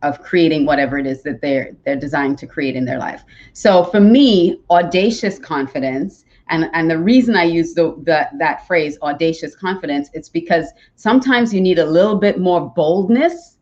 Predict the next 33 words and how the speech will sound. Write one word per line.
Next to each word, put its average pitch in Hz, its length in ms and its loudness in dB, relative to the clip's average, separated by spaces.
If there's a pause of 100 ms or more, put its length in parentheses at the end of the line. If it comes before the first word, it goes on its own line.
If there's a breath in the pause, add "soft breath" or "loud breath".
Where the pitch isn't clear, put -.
(400)
to 202 100 -6
help 196 420 -4
push 247 260 0
you 202 140 0
over 165 200 2
the 147 140 -6
edge. 113 220 -8
So 160 440 -4 (260 soft breath)
you 185 120 -4
need, 220 400 -2 (540)
my 196 260 0
definition 175 640 -2
of 147 220 -8
audacious 156 520 -6
confidence 151 600 -8
is 160 160 -8
that 160 240 -2
unshakable 185 720 -2
belief 160 300 -4
in 156 80 -2
yourself 147 580 -2 (340 soft breath)
that's 156 340 0
bold 185 880 2
and 156 240 -4
daring, 170 480 2 (380 soft breath)
that 170 220 0
allows 185 580 2
you 190 120 -4
to 180 100 -8
step 165 340 -6
into 175 220 -6
the 156 120 -6
possibilities 165 1200 -4